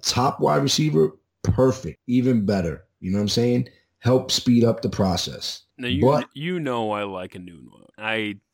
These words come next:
Speaker 2: I feel like you're convincing yourself. You're trying to convince yourself of something here.
Speaker 1: No.
Speaker 2: You
Speaker 1: But,
Speaker 2: know
Speaker 1: but
Speaker 2: that
Speaker 1: Enunwa
Speaker 2: he is not, eh, like, a legit number one
Speaker 1: When
Speaker 2: wide
Speaker 1: Enunwa was
Speaker 2: receiver.
Speaker 1: healthy at the beginning of the season, he caught every pass for us.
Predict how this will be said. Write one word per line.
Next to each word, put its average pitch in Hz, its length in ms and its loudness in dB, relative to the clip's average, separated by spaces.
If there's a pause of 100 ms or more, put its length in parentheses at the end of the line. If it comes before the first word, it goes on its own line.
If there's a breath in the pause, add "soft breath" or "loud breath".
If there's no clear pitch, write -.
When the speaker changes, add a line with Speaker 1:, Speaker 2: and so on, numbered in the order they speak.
(120)
Speaker 2:
I 131 120 -4
feel 139 240 -4
like 123 240 -6
you're 117 120 -8
convincing 104 680 -8
yourself. 85 680 -16
You're 98 120 -8
trying 104 640 -8
to - 80 -20
convince 95 460 -12
yourself - 480 -18
of 85 120 -16
something 82 420 -14
here. - 400 -20 (500)
Speaker 1:
No. 160 260 0
Speaker 2:
You 139 300 4
Speaker 1:
But, 135 60 -2
Speaker 2:
know 113 440 0
Speaker 1:
but 107 100 -2
Speaker 2:
that 98 200 -8
Speaker 1:
Enunwa 143 420 2
Speaker 2:
he 113 60 -8
is 107 140 -16
not, 104 420 -4 (280)
eh, 98 220 -12
like, 117 220 -4
a 113 100 -6
legit 107 680 -6
number 107 400 -4
one 95 300 -4
Speaker 1:
When 123 180 0
Speaker 2:
wide 151 260 -2
Speaker 1:
Enunwa 147 60 0
was 139 140 2
Speaker 2:
receiver. 104 340 -2 (100)
Speaker 1:
healthy - 40 -12
at - 100 -14
the - 160 -20
beginning 139 300 4
of 131 80 4
the 117 60 2
season, 117 440 4
he 107 160 2
caught 127 320 2
every 123 260 4
pass 131 320 2
for 92 220 -8
us. - 300 -12